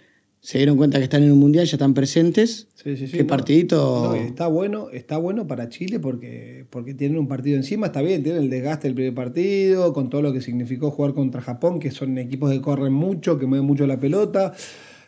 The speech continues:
Speaker 2: pero ya están con un partido encima, están todos, si no me equivoco, no hay ningún lesionado ni nada en Chile, eh, están todos preparados. Eh, em, yo me acuerdo que en el dos mil siete a nosotros nos tocó jugar así de, de corto, jugamos el primer partido, lo inauguró contra Francia, y a los cuatro días jugamos contra Georgia,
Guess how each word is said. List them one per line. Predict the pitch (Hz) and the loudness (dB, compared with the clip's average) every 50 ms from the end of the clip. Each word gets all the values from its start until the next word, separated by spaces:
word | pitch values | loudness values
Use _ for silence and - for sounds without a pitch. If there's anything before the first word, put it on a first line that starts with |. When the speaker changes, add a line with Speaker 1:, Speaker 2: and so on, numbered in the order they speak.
| _ _ _ _ _ | _ _ _ _ _
Speaker 2:
pero | 160 143 135 131 131 131 131 131 131 131 131 123 | 2 2 4 4 4 4 4 2 2 2 0 0
ya | 120 147 | 2 2
están | 151 151 196 185 | 2 2 2 2
con | 180 180 | 2 2
un | 160 139 | 0 0
partido | 131 135 135 156 170 151 | 0 0 -2 0 0 0
encima, | 135 - - 208 220 226 226 208 | 0 0 -2 -2 0 2 2 0
están | - - 151 143 135 139 | 2 2 2 2 2 2
todos, | 151 160 175 180 170 147 143 | 2 2 2 4 2 0 0
si | - - 135 | -2 -4 -2
no | 135 139 | -2 0
me | 151 156 | 0 0
equivoco, | 135 139 160 175 170 170 | 0 0 0 0 0 0
no | 147 143 | 0 2
hay | 143 143 | 2 2
ningún | 139 139 143 147 139 | 2 2 2 2 0
lesionado | 131 135 - 139 127 139 170 196 185 151 | 0 -2 -4 -6 -4 -2 0 0 0 0
ni | 135 131 127 | 0 0 0
nada | 143 160 175 170 156 | 0 0 0 2 0
en | 139 127 | 0 0
Chile, | - - 175 214 220 208 208 | 0 -2 0 0 2 2 4
eh, | 208 208 202 185 147 127 131 131 131 127 127 123 123 123 120 120 120 | 4 4 4 2 2 0 -2 -2 -4 -4 -4 -4 -4 -4 -4 -4 -6
están | - - 147 143 135 | -4 -2 -2 0 0
todos | 139 156 160 156 160 - | 2 2 0 0 0 -2
preparados. | 131 131 127 131 135 139 165 185 208 220 220 214 202 - - - 147 | -4 -6 -6 -4 -4 -4 -2 0 0 0 0 0 -2 -4 -4 -6 -6
Eh, | 135 131 127 123 123 131 - - - - - - _ _ - | -6 -6 -6 -8 -10 -12 -16 -20 -20 -20 -20 -20 _ _ -20
em, | - 120 120 107 107 - - - - 139 143 | -18 -16 -16 -16 -16 -18 -18 -18 -18 -14 -6
yo | - 147 | -2 0
me | 147 | 0
acuerdo | 143 135 160 165 165 | 2 2 2 4 4
que | 151 151 143 143 139 139 | 6 6 4 4 2 2
en | 143 | 2
el | 143 139 | 2 2
dos | 135 139 | 2 2
mil | 139 156 147 | 2 2 2
siete | 147 - 170 175 165 | 2 2 0 2 2
a | |
nosotros | 147 135 151 160 170 | 2 2 2 2 0
nos | 143 - | 0 0
tocó | 139 123 127 180 - | 0 0 0 0 0
jugar | 139 135 147 143 143 | 2 2 2 2 0
así | 139 139 - 156 | 0 0 2 2
de, | 151 147 143 139 131 | 4 4 4 4 2
de | 131 135 131 | 0 -2 -2
corto, | 131 170 170 165 160 147 160 151 | 0 2 2 2 2 0 -2 -2
jugamos | 127 139 143 151 156 147 - 143 | 0 0 0 2 0 0 0 -2
el | 131 | -2
primer | 120 143 143 135 | 0 0 0 0
partido, | 143 139 135 151 160 147 | 0 -2 0 0 2 2
lo | 143 | 2
inauguró | 135 135 135 139 143 151 143 | 2 2 0 0 0 0 0
contra | 151 143 135 143 139 | 0 0 0 -2 -4
Francia, | - - 165 180 185 175 - 214 202 185 - | -4 -2 -4 -4 -4 -4 -6 -6 -6 -6 -4
y | 139 135 | -4 -4
a | |
los | 135 131 131 | -4 -4 -4
cuatro | - 147 143 147 147 | -4 -4 -2 0 2
días | 147 160 170 | 2 2 2
jugamos | 143 147 147 147 143 | 0 0 0 0 0
contra | 139 135 131 127 135 139 147 160 160 - - | 0 0 0 -2 -2 -2 -2 -4 -6 -10 -16
Georgia, | - - 151 151 139 135 117 110 127 127 120 | -6 -2 0 0 0 0 -2 -6 -8 -10 -10